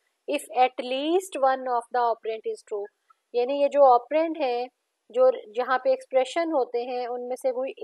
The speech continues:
एक भी जो है वो true हो जाए तो or के case में हमारा रिजल्ट जो है वो ट्रू होता है। यानी आप यूँ कह सकते हैं कि ये and operator के उलट है।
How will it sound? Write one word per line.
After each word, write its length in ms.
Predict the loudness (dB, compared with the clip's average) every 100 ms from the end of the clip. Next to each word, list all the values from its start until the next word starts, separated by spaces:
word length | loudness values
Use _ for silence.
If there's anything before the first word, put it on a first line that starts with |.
| 0
एक 320 | 2 0 -4
भी 120 | -8
जो 200 | -4 0
है 100 | 0
वो 140 | 0 -2 -2
true 160 | -4 -2
हो 160 | 0 0
जाए 220 | 0 -2 -4 _ _ _ -2
तो 80 | 2 4 2 0
or 260 | 0 2 2
के 100 | 0 -2
case 320 | 0 -2 -4
में 120 | -10 -10
हमारा 340 | -8 -6 -4
रिजल्ट 500 | -6 -8 -6 -4 -4 -6
जो 80 | -8
है 80 | -8
वो 140 | -10 -14
ट्रू 220 | _ -6 -2
होता 300 | 0 0 -2
है। 120 | -4 -6 _ _ -10
यानी 200 | -8 -4
आप 120 | -6 -4
यूँ 180 | -4 -2
कह 160 | 0
सकते 320 | -2 -4 -6 -8
हैं 120 | -6
कि 100 | -6 -2
ये 100 | -4 -4 _ -12
and 320 | -8 -8 -10 -12 -12
operator 520 | -12 -8 -8 -6 -8
के 140 | -6 -8 -8
उलट 380 | -4 -2 -2 -2
है। 140 | -4